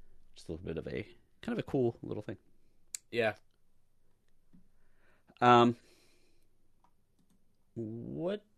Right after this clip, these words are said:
Speaker 1: So we talked about the effects. What do you think?
Speaker 2: Um, I will say the makeup was actually really good. The, the practical special effects were decent. There's, there's a,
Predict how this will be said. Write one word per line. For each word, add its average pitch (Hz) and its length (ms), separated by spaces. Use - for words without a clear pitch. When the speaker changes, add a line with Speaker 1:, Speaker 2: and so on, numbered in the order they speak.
Speaker 1:
So 143 140
we 156 100
talked 196 200
about 139 120
the 113 80
effects. - 420
What 95 60
do 92 60
you 87 60
think? - 280
Speaker 2:
Um, 196 400
I 165 120
will 208 160
say 233 220
the 185 100
makeup 143 440
was 104 120
actually 123 380
really 92 240
good. 78 220
The, 117 460
the 117 300
practical 135 600
special 120 420
effects - 560
were 113 140
decent. 95 500
There's, 123 360
there's 135 360
a, 135 500